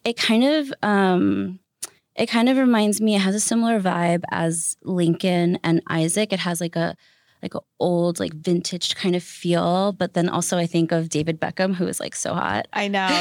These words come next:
Speaker 2: I
Speaker 1: <laughs>
Speaker 2: always think of, and the movie Bend It Like Beckham.
Speaker 1: Oh, yeah, that's
Speaker 2: I always
Speaker 1: right.
Speaker 2: think of that. So
Speaker 1: Mm-hmm.
Speaker 2: I don't know. I don't, I think because she has Lincoln and Lux, which is two L's,
Speaker 1: Yeah.
Speaker 2: I think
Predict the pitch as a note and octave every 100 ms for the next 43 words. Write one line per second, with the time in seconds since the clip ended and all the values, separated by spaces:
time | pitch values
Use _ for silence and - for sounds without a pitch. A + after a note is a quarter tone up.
0 | - C#4+ A#3+ C4+ C#4+ D4 - C4+ B3 A3+
1 | A3 - A3+ A3+ G3 A#3 A#3 A#3 A#3+ A3+
2 | G3 G#3 G3+ G3+ G#3 G#3 - A3 B3 A3+
3 | A#3+ A3 - A3 A#3 G#3+ A#3 G#3 F#3+ F#3+
4 | E3+ - - - A#3+ G#3 G#3+ - G#3 _
5 | _ - - - E4 F4+ E4 C4+ G3+ F3+
6 | - B3 D4 - - _ A#3 B3 C#4+ D#4+
7 | D#4+ E4 - _ A#3 B3+ - A#3 G#3+ G#3+
8 | - - A3+ A3 G3 F#3+ G#3 G3+ G3 -
9 | F#3+ F3+ E3+ F#3 - G3+ F#3+ F#3 F3+ -
10 | _ - D4+ A#3+ G#3 G#3 B3 D4 A3 -
11 | - _ A3 A3 - G#3 G#3+ G#3 -